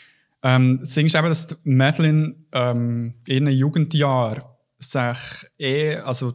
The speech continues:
mega interessiert hat für die griechische Mythologie und sich auch mega gefreut hat, das erste Mal die Odyssee vom Homer, Hom-, Homer, <laughs> Hom-,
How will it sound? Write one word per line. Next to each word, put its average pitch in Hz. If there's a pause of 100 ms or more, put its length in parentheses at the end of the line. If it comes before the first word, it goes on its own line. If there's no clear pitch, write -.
mega 135
interessiert 135
hat 160
für 135
die 123
griechische 139
Mythologie 131
und -
sich -
auch 139
mega 135
gefreut 135
hat, 143
das -
erste 135
Mal 131
die -
Odyssee 127
vom 127 (220)
Homer, 127 (260)
Hom-, 123 (100)
Homer, 131 (560)
<laughs> -
Hom-, 139